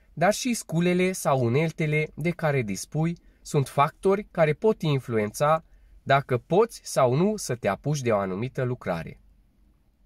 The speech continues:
În general, trebuie să ții cont de faptul că, dacă ai o problemă cu componentele sau ulterior mașina ți se defectează, furnizorii de componente nu-ți vor accepta reclamația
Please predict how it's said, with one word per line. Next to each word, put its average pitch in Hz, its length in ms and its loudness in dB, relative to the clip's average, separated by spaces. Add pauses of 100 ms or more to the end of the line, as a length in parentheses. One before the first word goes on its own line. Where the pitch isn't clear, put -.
În 226 180 2
general, 156 600 4
trebuie 196 320 2
să 151 160 -2
ții 151 220 -6
cont 170 260 0
de 127 100 0
faptul 127 540 0
că, 127 360 0
dacă 120 380 0
ai 190 240 4
o 196 80 4
problemă 135 520 0
cu 151 180 -2
componentele 135 1000 0
sau 123 280 0
ulterior 135 520 0
mașina 151 420 0
ți 151 120 -10
se - 160 -6
defectează, 123 840 -2 (300)
furnizorii 160 600 2
de 170 120 0
componente 160 920 0
nu-ți 202 320 0
vor 156 160 2
accepta 135 560 -2
reclamația 139 840 0